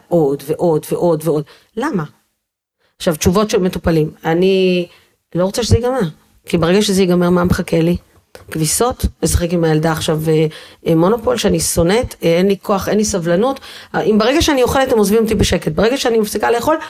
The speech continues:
כולם מתנפלים אליי. פתאום אני צריכה לתת את, אה, את עצמי לכולם. פתאום אני צריכה ללכת לתפקד. מחכה לי עבודה, אני רואת חשבון. יש לי עוד, אה, מלא-, אני לא רוצה שזה ייגמר." כן, אכילה רגשית.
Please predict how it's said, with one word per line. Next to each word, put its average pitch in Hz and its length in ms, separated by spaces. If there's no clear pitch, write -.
כולם 233 240
מתנפלים 202 480
אליי. 156 180
פתאום 262 240
אני 247 140
צריכה 220 360
לתת 214 340
את, 220 200
אה, 190 160
את 190 120
עצמי 208 260
לכולם. 190 460
פתאום 277 240
אני 262 120
צריכה - 260
ללכת 226 180
לתפקד. 196 460
מחכה 220 340
לי 339 100
עבודה, 254 340
אני 190 120
רואת 220 200
חשבון. 220 380
יש 220 140
לי 262 100
עוד, 220 220
אה, 208 220
מלא-, 208 160
אני 165 80
לא 170 60
רוצה 190 180
שזה 220 160
ייגמר." 247 320
כן, 349 240
אכילה 196 280
רגשית. - 480